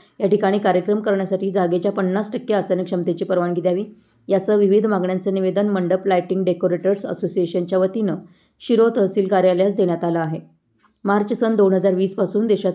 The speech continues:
कोरोना विषाणू संसर्गाचा प्रादुर्भाव सुरू आहे. यामुळे महाराष्ट्र राज्यात मंडप, मंगल कार्यालय, लॉन, बँक्वेट हॉल या ठिकाणी पन्नास लोकांच्या उपस्थितीत कार्यक्रम करण्याचे निर्बंध शासनाकडून लावण्यात आले आहेत.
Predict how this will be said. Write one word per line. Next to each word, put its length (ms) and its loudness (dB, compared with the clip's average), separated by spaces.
कोरोना 280 2
विषाणू 340 -2
संसर्गाचा 560 -2
प्रादुर्भाव 500 0
सुरू 200 -2
आहे. 240 -2
यामुळे 200 4
महाराष्ट्र 500 0
राज्यात 400 0
मंडप, 480 0
मंगल 340 0
कार्यालय, 460 0
लॉन, 360 -2
बँक्वेट 460 -2
हॉल 180 0
या 100 2
ठिकाणी 380 -4
पन्नास 440 -4
लोकांच्या 420 -2
उपस्थितीत 560 -6
कार्यक्रम 380 0
करण्याचे 460 -4
निर्बंध 460 0
शासनाकडून 600 2
लावण्यात 340 0
आले 160 0
आहेत. 180 -4